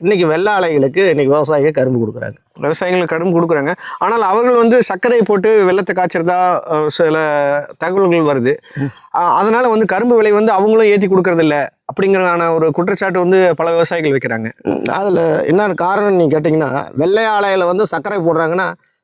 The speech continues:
Speaker 1: தமிழ்நாடு அரசினுடைய கட்டுப்பாட்டுல இருக்கக்கூடிய உணவு பாதுகாப்புத்துறை தூங்கிக்கிட்டு இருக்குது. அப்ப அவங்க வந்து மறைமுகமான முறையில கையூட்டு வாங்குறதுனால இன்னைக்கு வந்து, இன்னைக்கு சர்க்கரை போடுறாங்க. அதை கரெக்டா அவங்களுடைய, அ, திறனை காட்டியிருந்தாங்கன்னா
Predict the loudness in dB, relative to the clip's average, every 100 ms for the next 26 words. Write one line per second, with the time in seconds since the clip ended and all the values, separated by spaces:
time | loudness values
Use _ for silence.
0 | _ -6 -2 0 0 0 0 0 2 0
1 | 0 -2 -2 0 2 2 2 2 2 2
2 | 4 2 0 -4 -10 _ _ _ -4 0
3 | 2 2 0 0 0 0 -2 0 -2 -2
4 | -10 _ _ 0 2 4 4 2 0 -4
5 | -12 _ _ -12 -4 -2 0 2 2 2
6 | 2 2 2 0 -2 -4 -2 0 2 2
7 | 4 2 0 0 0 0 0 0 0 -4
8 | -8 _ _ -4 0 2 2 0 0 0
9 | 0 0 0 0 2 2 2 2 0 -2
10 | -2 -2 -2 -2 -4 -6 -10 -8 -6 -4
11 | -4 -4 -2 -2 -2 0 0 2 2 0
12 | -2 _ _ _ _ _ _ -6 -2 -2
13 | 0 0 0 0 -2 -4 -4 -4 -2 -2
14 | 0 -2 -2